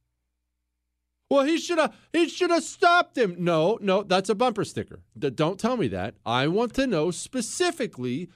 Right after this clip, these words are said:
what you want him to do, because it applies to our China question as well. You're mad about coronavirus. I get it. Hundred percent valid. Totally valid. Their fault. But what do you want us to do? You wanna go to war with China?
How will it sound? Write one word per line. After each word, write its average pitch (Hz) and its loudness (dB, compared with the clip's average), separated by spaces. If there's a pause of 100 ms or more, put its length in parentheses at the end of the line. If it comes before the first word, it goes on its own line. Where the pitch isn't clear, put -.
(140)
what 175 2
you 185 0
want 175 2
him 170 0
to 180 4
do, 214 0 (120)
because 185 2
it 202 2
applies 220 0
to 226 -4
our 208 4
China 262 0
question 160 -2
as 170 -4
well. 226 0 (200)
You're 190 4
mad 226 4
about 269 2
coronavirus. 196 -2
I 160 2
get 262 2
it. - -8 (180)
Hundred 202 0
percent 220 -2
valid. 196 0 (680)
Totally 262 2
valid. 117 0
Their 151 2
fault. 247 2
But 214 -4 (420)
what 175 2
do 302 -2
you 320 2
want 147 2
us 147 -2
to 185 0
do? 294 -2 (2250)
You 127 0
wanna 185 2
go 233 0
to 240 0
war 254 0
with 330 -6
China? 311 -2